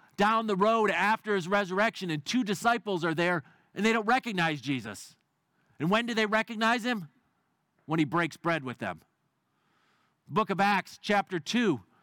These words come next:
right after the day of Pentecost and the church is growing, there's this description of the church growing in two forty-two to forty-seven.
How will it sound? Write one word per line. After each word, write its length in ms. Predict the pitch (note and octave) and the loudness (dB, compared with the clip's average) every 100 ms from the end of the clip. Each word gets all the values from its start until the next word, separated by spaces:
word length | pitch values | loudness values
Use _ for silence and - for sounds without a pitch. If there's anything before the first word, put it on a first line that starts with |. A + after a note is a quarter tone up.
| _ _ _ _ _ _ | _ _ _ _ _ _
right 180 | - G#3+ | 0 2
after 260 | G#3+ G#3 G#3 | 2 0 -2
the 100 | F#3 | 0
day 160 | G3 | 2
of 100 | G3+ | 0
Pentecost 540 | - G#3+ G#3+ G3 F3+ F#3 | 0 -2 2 2 2 -2
and 80 | F3 | -6
the 60 | |
church 300 | D3+ G#3 F#3 | 0 0 2
is 120 | F3+ | -2
growing, 560 | C3+ E3+ A3 G#3+ C#3 A2 _ _ _ _ | 0 2 2 2 -2 -6 _ _ _ _
there's 200 | F#3 G3 | 0 0
this 200 | F#3 F3 | 0 -4
description 720 | - F3+ - A#3 A#3+ - G3 | -2 -4 -2 -2 -2 0 0
of 180 | F3 D#3+ | 2 0
the 100 | D#3 | -4
church 440 | - A3 G#3 D#3 - | -2 0 0 0 -2
growing 340 | F3 F#3+ E3+ | 2 2 2
in 220 | E3+ B2 - _ _ _ - - _ | -4 -6 -10 _ _ _ -20 -20 _
two 220 | - A#3 | 0 0
forty-two 500 | F#3 G#3+ G#3+ G3+ G#3+ | 2 0 0 0 0
to 80 | G#3 | 0
forty-seven. 760 | E3 G3 F3+ - A3+ G#3 D3+ | 0 0 0 0 0 0 -2